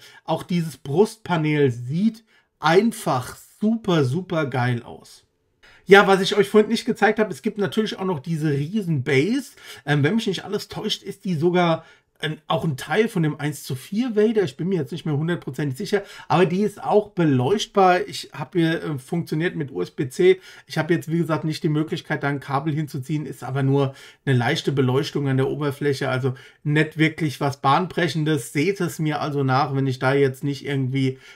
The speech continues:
versuche, das vom, vom Schreibtisch aus zu filmen oder so. Ich muss mir da nochmal ein passendes Kabel holen, wenn die Figuren jetzt eben mehr U S B C zur Verfügung haben.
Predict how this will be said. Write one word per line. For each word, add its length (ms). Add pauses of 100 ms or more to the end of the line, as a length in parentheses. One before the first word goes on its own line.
versuche, 420
das 160
vom, 340
vom 240
Schreibtisch 500
aus 220
zu 120
filmen 320
oder 160
so. 200 (220)
Ich 140
muss 160
mir 120
da 140
nochmal 420
ein 120
passendes 480
Kabel 340
holen, 260 (280)
wenn 160
die 80
Figuren 420
jetzt 280
eben 500
mehr 360
U 80
S 140
B 220
C 260
zur 160
Verfügung 600
haben. 100